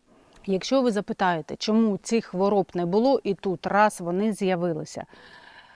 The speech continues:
Е, я вважаю так: зміна кліматичних умов, у ці коливання температури, теплі зими, вологість підвищена, коли тепла зима, е, потім стрес,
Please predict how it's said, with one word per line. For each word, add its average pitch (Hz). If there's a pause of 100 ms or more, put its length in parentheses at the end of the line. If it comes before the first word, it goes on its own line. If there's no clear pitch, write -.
(380)
Е, 214
я 202
вважаю 214
так: 147
зміна 214
кліматичних 196
умов, 165 (600)
у 233
ці 185
коливання 220
температури, 185
теплі 226
зими, 175 (280)
вологість 208
підвищена, 180
коли 196
тепла 180
зима, 165 (640)
е, 196 (180)
потім 190 (560)
стрес, -